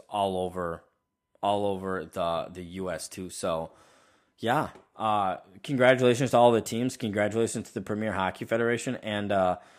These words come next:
can't wait to, uh, yeah.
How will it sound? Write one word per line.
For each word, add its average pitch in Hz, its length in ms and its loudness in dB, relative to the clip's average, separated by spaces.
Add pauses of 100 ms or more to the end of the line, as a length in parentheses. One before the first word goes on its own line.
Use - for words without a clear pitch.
(340)
can't 113 240 -2
wait 120 240 -2
to, 117 240 2
uh, 90 460 4 (580)
yeah. 107 240 0